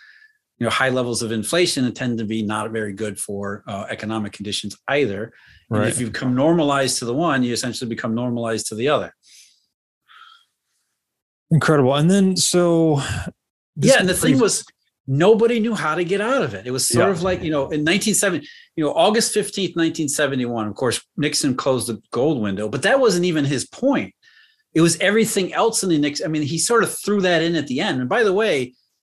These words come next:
Speaker 1: he didn't, nobody told the Fed about this. The Fed, you know, supposedly the Fed's printing press, fiat currency,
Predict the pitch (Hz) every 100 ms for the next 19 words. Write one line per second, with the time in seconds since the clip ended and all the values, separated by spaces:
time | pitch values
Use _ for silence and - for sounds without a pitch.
0 | _ - 240 233 170 202 214 196 196 185
1 | 143 - 208 160 107 92 - - - -
2 | 113 - 196 175 170 143 - 131 202 226
3 | 202 175 151 190 190 147 127 185 185 151
4 | 170 165 160 - 175 143 - 180 180 -
5 | 160 147 139